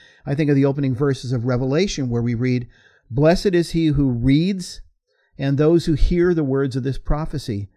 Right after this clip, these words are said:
and keeps those things that are written therein." So he, he's not talking about reading the book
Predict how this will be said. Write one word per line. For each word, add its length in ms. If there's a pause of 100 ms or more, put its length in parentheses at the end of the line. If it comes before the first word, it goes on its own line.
(300)
and 160
keeps 420 (500)
those 340
things 340
that 80
are 100
written 360
therein." 460
So 300 (580)
he, 260
he's 180
not 220
talking 460
about 300
reading 420
the 100
book 240